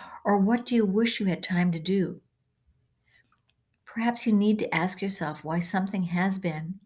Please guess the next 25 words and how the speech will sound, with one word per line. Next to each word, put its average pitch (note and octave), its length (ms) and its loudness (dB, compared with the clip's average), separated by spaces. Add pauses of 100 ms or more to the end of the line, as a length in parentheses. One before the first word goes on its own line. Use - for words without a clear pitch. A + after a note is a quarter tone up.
(120)
or E3+ 140 -4
has F3 240 0
become F#3+ 600 -2
vital F#3 360 -4
to - 180 -14
you. C3+ 220 -14 (1080)
Then A#3 160 8
follow A#3 460 0
that F3 220 -2
question F3 400 -2
with E3+ 140 -2
how F#3 280 -2
that F#3 240 0
information E3+ 600 -4
relates E3 400 -4
to - 140 -4
your C#3+ 80 -12
current - 380 -4
life D#3 400 -6 (1300)
or F3+ 160 -2
how F3 180 -4
you G3 220 2
wish A3+ 280 -4
it - 140 -10
would. C#3+ 280 -10